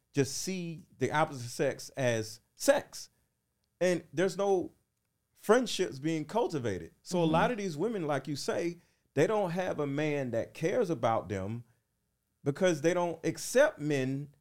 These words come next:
Speaker 1: in their lives to actually care about them unless they smashing.
Speaker 2: Hmm. They don't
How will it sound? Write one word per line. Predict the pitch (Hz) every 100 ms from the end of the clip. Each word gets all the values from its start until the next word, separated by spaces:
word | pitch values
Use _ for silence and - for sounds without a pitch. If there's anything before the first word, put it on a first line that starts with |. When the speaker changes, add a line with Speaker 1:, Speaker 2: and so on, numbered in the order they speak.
| _ _ _ _ _ _ _
Speaker 1:
in | 185
their | 190 165
lives | 165 247 151 123 120
to | - 151
actually | 131 120 123
care | 107 120
about | 104 92 80
them | 82 57 - _ _
unless | 151 170 147
they | 147
smashing. | 135 190 247 190 67 - - _ _ _ _
Speaker 2:
Hmm. | 240 196 143 143 143 _ _ _ _ _ _ - - _ _
They | 165
don't | 180 185 185 -